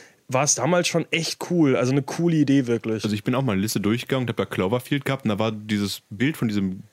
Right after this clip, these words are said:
Speaker 2: froschartigen grünen Monster drin und ich hab auch zum ersten Mal gedacht,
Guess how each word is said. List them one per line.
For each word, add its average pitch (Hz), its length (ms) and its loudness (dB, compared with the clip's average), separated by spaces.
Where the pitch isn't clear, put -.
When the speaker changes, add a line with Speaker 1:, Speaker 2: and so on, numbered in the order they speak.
Speaker 2:
froschartigen 120 720 -2
grünen 113 240 0
Monster 123 380 -2
drin 107 320 0
und 110 80 -2
ich 117 60 2
hab 113 60 -4
auch 117 80 -2
zum 113 120 -2
ersten 113 220 -2
Mal 120 100 0
gedacht, 110 360 -4